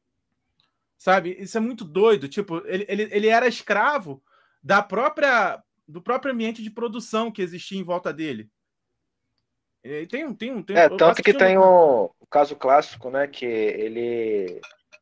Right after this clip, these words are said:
Speaker 2: por contrato, era proibido de aparecer em foto ou em vídeo com o cabelo dele original, que era louro.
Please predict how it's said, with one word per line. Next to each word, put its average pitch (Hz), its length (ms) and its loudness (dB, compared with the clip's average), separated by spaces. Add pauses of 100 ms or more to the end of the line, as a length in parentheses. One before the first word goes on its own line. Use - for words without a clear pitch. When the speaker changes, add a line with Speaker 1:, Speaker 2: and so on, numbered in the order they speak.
(140)
Speaker 2:
por 131 300 4
contrato, 131 640 4
era 143 140 8
proibido 147 640 -2
de 151 100 0
aparecer 135 540 0
em 131 40 -8
foto 131 380 0
ou 143 80 -2
em - 20 -4
vídeo 123 280 -8
com - 80 -18
o 139 40 -18
cabelo 147 320 2
dele 143 220 2
original, 139 460 2
que 143 80 0
era 147 100 8
louro. 139 340 4